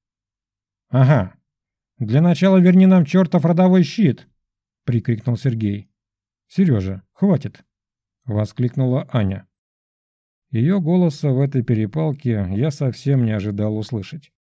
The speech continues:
Аня подбежала ко мне и обняла со спины.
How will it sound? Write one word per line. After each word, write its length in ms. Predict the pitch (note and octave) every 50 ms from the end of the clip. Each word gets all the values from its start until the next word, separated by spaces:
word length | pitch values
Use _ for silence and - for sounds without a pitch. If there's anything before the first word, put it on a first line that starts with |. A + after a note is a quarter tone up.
| _ _ _ _ _ _ _ _
Аня 280 | D3+ E3+ F#3+ F#3 E3+
подбежала 500 | C#3+ D3+ C3+ B2 B2 B2 A2+ C3 C3 B2
ко 180 | G#2+ - B2 A#2+
мне 300 | A#2+ C3 D3 D#3 D#3+ F3
и 140 | - - A#2+
обняла 500 | A#2 A2+ G#2 G#2 A2+ G#2+ G#2 G#2 A2 A#2
со 140 | A2 - G#2+
спины. 480 | - - - G#2 G2 G2+ G#2+ A2+ A#2+